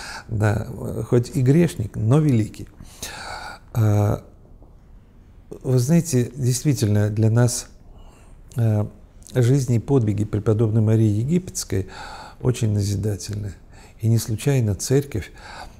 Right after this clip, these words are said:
э, предлагает каждый год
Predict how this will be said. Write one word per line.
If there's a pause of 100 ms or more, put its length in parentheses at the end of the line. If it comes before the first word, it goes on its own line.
(200)
э,
предлагает
каждый
год